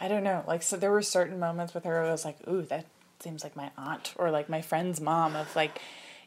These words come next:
some lines I wrote down were, like, "You were soft, nice makes you shit." Like, basically these repeated enforcement, like,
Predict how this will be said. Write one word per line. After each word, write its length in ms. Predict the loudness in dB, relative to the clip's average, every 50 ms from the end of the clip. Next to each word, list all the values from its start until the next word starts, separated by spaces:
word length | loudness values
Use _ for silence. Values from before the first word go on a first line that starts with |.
| -12 -8
some 200 | -4 -2 0 2
lines 280 | 2 2 2 2 4
I 260 | 6 6 6 4 0 -4 -12 _ -20 -16 -4
wrote 180 | 2 2 4 4
down 200 | 4 4 2 2
were, 220 | 0 -2 -2 -2 0
like, 260 | 0 -2 -2 -2 -2 2
"You 140 | 4 8 8
were 100 | 8 8
soft, 600 | 6 6 4 6 6 6 6 4 2 -2 -12 -14 -14 -14 -6 2
nice 320 | 4 6 6 6 4 2
makes 260 | 0 0 0 0 0 -4
you 100 | -4 -2
shit." 420 | -2 0 2 2 2 0 -2 -6 -16 -20 -20 -6 2 4
Like, 260 | 4 4 4 4 6
basically 440 | 8 8 8 8 4 2 2 0 0
these 280 | 0 -2 -2 -2 -4 -2
repeated 580 | -2 -2 -2 -2 -8 -6 0 2 4 4 4 4
enforcement, 480 | 2 0 2 4 4 4 4 0 -2 0
like, 200 | -2 -2 -2